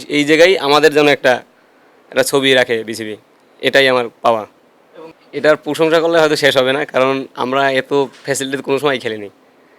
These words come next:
কারণ বাংলাদেশে এই ফার্স্ট যে আমরা এখন ন্যাশনাল টিম মাঠে খেলতেছি। আর এটা দেখে মনে করেন আমরা নিজেরাই তো অবাক, আর যারা তো লাইভ দেখবে ওরা তো আরও বেশি, "কী রে বন্ধু, তুই যে খেলতে গেছোস?" হ্যাঁ, এটা মজার বিষয় আসলে। হ্যাঁ, অবশ্যই গল্প হবে না কেন,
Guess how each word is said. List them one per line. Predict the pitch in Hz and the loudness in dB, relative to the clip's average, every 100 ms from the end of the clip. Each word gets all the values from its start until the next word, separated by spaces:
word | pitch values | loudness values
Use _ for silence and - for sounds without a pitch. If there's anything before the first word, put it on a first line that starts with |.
| _ _ - | _ _ -10
কারণ | 127 113 | -4 0
বাংলাদেশে | 123 131 143 135 | 0 2 0 2
এই | 147 147 | 2 2
ফার্স্ট | - 139 160 - | 2 2 2 -2
যে | 131 | -2
আমরা | 131 135 131 | 0 0 -2
এখন | 131 | -2
ন্যাশনাল | 131 127 131 | -2 -2 -4
টিম | 127 127 | -6 -4
মাঠে | 131 127 | -4 -2
খেলতেছি। | 131 123 131 170 - _ _ _ _ - | -4 -4 -4 -6 -10 _ _ _ _ -2
আর | 135 | 2
এটা | 135 | 4
দেখে | 147 151 165 | 4 4 2
মনে | 160 | 2
করেন | 160 160 | 2 4
আমরা | 135 139 151 156 - _ _ _ - | 2 4 4 4 0 _ _ _ -6
নিজেরাই | 127 139 165 175 | -2 2 4 4
তো | 170 | 2
অবাক, | 139 127 113 - - | 2 4 2 0 -2
আর | 143 | 0
যারা | 139 147 139 | 4 4 4
তো | 139 135 - - - - | 2 -4 -8 -18 -20 -12
লাইভ | 123 139 139 | 2 4 4
দেখবে | 131 135 135 | 4 2 2
ওরা | 131 127 135 127 | 0 2 2 2
তো | 120 | 0
আরও | 123 117 113 - | -2 -2 -6 -6
বেশি, | 120 120 113 107 _ _ _ 143 | -4 -4 -6 -12 _ _ _ -2
"কী | 151 | 2
রে | 147 | 2
বন্ধু, | 139 135 | 2 -4
তুই | 127 139 | -4 -2
যে | 135 | 0
খেলতে | 135 135 143 | 0 2 2
গেছোস?" | 131 123 104 _ _ _ _ _ | 2 -2 -6 _ _ _ _ _
হ্যাঁ, | 139 143 131 123 | -2 0 2 0
এটা | 131 135 | 0 2
মজার | 139 151 160 | 4 4 2
বিষয় | 127 120 | 2 -2
আসলে। | 110 110 107 - - - - - - - | -2 -6 -10 -16 -20 -20 -20 -20 -20 -6
হ্যাঁ, | 127 151 147 | 2 4 4
অবশ্যই | 147 170 165 | 4 2 0
গল্প | 131 151 151 | 2 4 4
হবে | 147 | 2
না | 131 | 2
কেন, | 113 110 | 0 -2